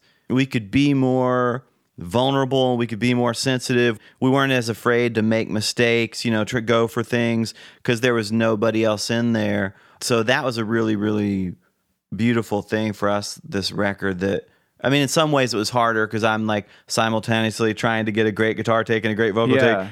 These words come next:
Speaker 1: and go chase down the snare drums blowing up too
Speaker 2: Right.
Speaker 1: loud or what, you know, whatever it
Speaker 2: <laughs>
Speaker 1: is. It's like, but in the end it was, uh, it was really cool. I think it was worth it.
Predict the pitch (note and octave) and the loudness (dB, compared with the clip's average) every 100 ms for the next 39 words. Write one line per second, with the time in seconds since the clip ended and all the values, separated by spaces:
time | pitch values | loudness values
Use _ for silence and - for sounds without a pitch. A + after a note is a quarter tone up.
0 | - B2+ B2 A#2 A#2+ - A#2 A#2 - A2+ | -2 0 0 2 0 2 2 2 0 0
1 | A2+ G#2+ - G#2+ G#2+ A2+ A2+ G#2+ G2+ A2+ | 2 -2 0 0 2 2 0 -2 0 2
2 | A2 A2+ A2 - B2 D#3 D3 A#2 A#2+ D3 | 2 2 0 0 2 4 4 4 2 4
3 | F3 E3 E3 E3 D#3 C#3 C#3 C#3 B2+ - | 4 6 6 6 6 4 6 4 2 -6
4 | - - C3+ C3+ A#2+ - - D#3 E3+ E3+ | -8 -2 2 2 0 -6 0 2 4 4
5 | D#3+ D#3 D#3+ D#3 D3 C#3 G#2 B2 G#2 A2+ | 4 2 4 2 2 2 2 2 2 2
6 | A2 G#2 G2+ G2+ _ _ _ _ _ _ | 2 0 -2 -6 _ _ _ _ _ _
7 | - A#2 A2+ G#2+ A2+ A2 G2 A2 G#2 F#2+ | 0 2 2 0 0 0 -2 0 0 0
8 | G#2 F#2 F2+ F#2 F#2 F2+ | -2 -4 -2 -4 -2 -6